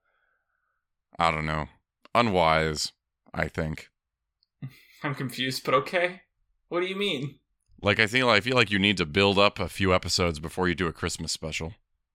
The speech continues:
Speaker 2: Oh, fair. But what you need to remember is VeggieTales isn't really a T V show. VeggieTales is specials they release on V H S to sell at Christian bookstores.
Speaker 1: Mm.
Speaker 2: Um, 'cause it's like the first one came out December ninety, like, here's the release schedule, okay?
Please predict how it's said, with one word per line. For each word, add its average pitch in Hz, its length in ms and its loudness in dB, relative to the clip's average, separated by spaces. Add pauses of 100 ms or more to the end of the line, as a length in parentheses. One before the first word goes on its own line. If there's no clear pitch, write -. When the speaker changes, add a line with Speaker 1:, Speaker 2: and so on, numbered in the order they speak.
(760)
Speaker 2:
Oh, 139 300 4
fair. 123 400 -2 (240)
But 214 120 6
what 208 140 6
you 240 60 -2
need 262 100 6
to 254 60 8
remember 202 340 2
is 151 260 -2 (120)
VeggieTales 196 560 2
isn't 175 220 -4
really 151 180 0
a 127 60 0
T - 180 -12
V 127 180 -8
show. - 340 -8 (440)
VeggieTales 175 460 0
is 143 340 -4 (520)
specials 156 580 0
they 156 140 4
release 147 280 0
on 143 140 4
V 139 100 2
H 135 200 0
S 131 160 2
to 139 60 2
sell 131 220 4
at 127 100 -2
Christian - 400 -4
bookstores. - 840 -4 (420)
Speaker 1:
Mm. 82 340 -6 (140)
Speaker 2:
Um, 127 500 -4
'cause 147 120 -6
it's 170 180 -6
like 170 200 2
the 151 80 -6
first 196 260 2
one 196 100 -4
came 196 100 -2
out 180 80 2
December 185 320 0
ninety, 180 260 2
like, 180 200 4 (320)
here's 277 280 4
the 233 120 6
release 180 260 2
schedule, - 360 -6
okay? 160 320 4